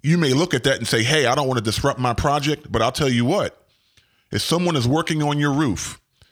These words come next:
and you see that they're not tied off and they're wearing improper footwear, and that person may be a little tipsy from last night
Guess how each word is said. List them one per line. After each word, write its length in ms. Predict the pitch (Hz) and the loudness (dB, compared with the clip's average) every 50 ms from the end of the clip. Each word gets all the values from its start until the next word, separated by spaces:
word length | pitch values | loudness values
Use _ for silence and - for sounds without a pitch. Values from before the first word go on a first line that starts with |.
| _ _ - | _ _ -8
and 140 | - 117 117 | -4 -4 -2
you 100 | 113 123 | -2 -2
see 200 | 123 - 160 156 | -2 0 0 0
that 160 | 139 131 101 | 0 -2 0
they're 120 | - 139 143 | 0 0 0
not 280 | 147 143 113 - - | 0 0 -2 -2 -2
tied 340 | - - 143 135 139 139 135 | -2 -2 0 0 0 0 0
off 480 | 143 139 123 92 78 - - - - - _ _ _ _ _ _ _ _ _ _ _ _ _ - | 0 0 0 0 -2 -4 -6 -14 -16 -20 _ _ _ _ _ _ _ _ _ _ _ _ _ -2
and 120 | 117 113 | 0 0
they're 120 | 123 131 131 | 2 2 2
wearing 560 | 123 147 147 143 143 143 135 131 127 120 - _ - | 2 2 2 2 2 0 0 -2 -4 -6 -8 _ -2
improper 840 | 139 147 170 156 - - - 139 127 131 - 143 131 120 120 123 _ _ _ _ _ _ _ _ _ _ _ _ _ _ _ - - - | 0 0 0 0 -2 0 0 0 0 2 0 0 0 0 -2 -4 _ _ _ _ _ _ _ _ _ _ _ _ _ _ _ -20 -20 -18
footwear, 840 | - - - 185 190 185 - 113 113 113 98 87 - - - - _ _ _ _ _ _ _ _ _ _ _ _ _ _ _ _ _ _ _ _ _ _ _ _ _ _ _ _ _ - | -12 -4 -2 0 0 0 0 0 0 2 2 2 0 -2 -6 -10 _ _ _ _ _ _ _ _ _ _ _ _ _ _ _ _ _ _ _ _ _ _ _ _ _ _ _ _ _ -4
and 160 | - 123 123 | -2 0 0
that 240 | 139 143 135 - - | 0 -2 -2 -4 -2
person 760 | - - - - 196 175 165 - - 139 123 120 120 117 - _ _ _ _ _ _ _ | -2 -2 0 0 0 0 0 0 0 0 -2 -2 -4 -8 -10 _ _ _ _ _ _ _
may 300 | - 117 135 147 156 165 | -4 -2 0 0 0 0
be 240 | 160 131 170 170 160 | 0 0 2 2 2
a 60 | 147 | 2
little 420 | 139 143 151 165 185 190 190 180 180 | 2 2 0 0 0 0 0 -2 -2
tipsy 600 | - - 220 214 214 - - 220 - 240 233 - _ _ _ _ _ _ _ _ _ - | -2 0 0 0 -2 -2 -6 -6 -6 -6 -8 -12 _ _ _ _ _ _ _ _ _ -6
from 200 | - 135 127 135 | -4 -2 0 0
last 320 | 139 147 156 170 - - | 0 0 0 0 -2 -2
night 480 | 165 170 170 185 113 - - - - | 0 0 0 0 -2 -4 -6 -12 -12